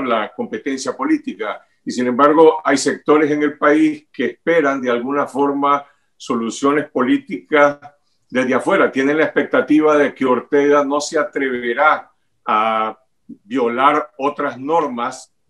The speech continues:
interamericanas, democráticas, para no caer en una situación de ilegitimidad con la oea y que de alguna forma, eh, estaría ofreciendo en algún momento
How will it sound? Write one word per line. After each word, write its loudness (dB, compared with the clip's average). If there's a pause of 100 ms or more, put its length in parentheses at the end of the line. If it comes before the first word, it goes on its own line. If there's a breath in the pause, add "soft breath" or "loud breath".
(120)
interamericanas, -2
democráticas, -2 (540 soft breath)
para 2
no -4
caer 0
en -4
una -6
situación -8
de 0
ilegitimidad -2
con -4
la 2
oea 0 (220 soft breath)
y -6
que 0
de 4
alguna -2
forma, 2 (400)
eh, -2
estaría 2 (220)
ofreciendo -2
en -2
algún -4
momento -2